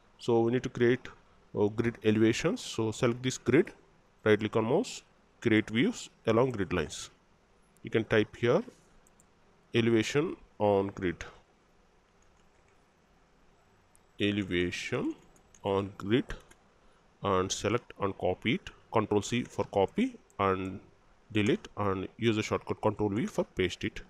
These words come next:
and click on create. Then click on OK and OK. To open view list, you can use the shortcut Control I and, and maximize this window here.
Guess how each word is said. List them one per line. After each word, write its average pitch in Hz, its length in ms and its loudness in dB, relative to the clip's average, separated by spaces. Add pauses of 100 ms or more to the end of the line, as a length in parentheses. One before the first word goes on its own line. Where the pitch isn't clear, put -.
(180)
and 95 260 -2
click 104 160 -2
on 131 120 0
create. 110 460 0 (640)
Then 107 440 2 (480)
click 113 160 2
on 117 100 6 (140)
OK 110 420 2
and 123 220 2
OK. 98 320 -4 (800)
To 156 140 0
open 175 320 6
view 143 180 4
list, 190 220 0
you 143 100 0
can 151 160 2
use 160 200 2
the 151 80 4
shortcut 131 380 2 (120)
Control 104 400 0 (120)
I 185 220 6 (1400)
and, 101 580 2 (1040)
and 104 220 -2
maximize 101 480 -2
this - 180 -8
window 95 280 -2
here. 175 280 2